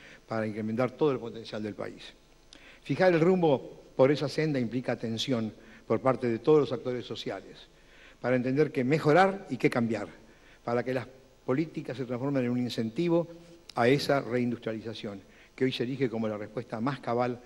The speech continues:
a la pregunta por cómo progresar de cara al futuro.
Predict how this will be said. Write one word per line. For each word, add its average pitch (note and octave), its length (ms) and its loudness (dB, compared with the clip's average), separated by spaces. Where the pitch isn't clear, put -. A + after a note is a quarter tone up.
a A2 80 -6
la G#2+ 100 -4
pregunta A#2 540 -6
por G#2 280 -6
cómo D#3 260 4
progresar A2+ 480 -2
de G#2+ 100 -6
cara G#2+ 200 -8
al G#2+ 60 -12
futuro. - 400 -20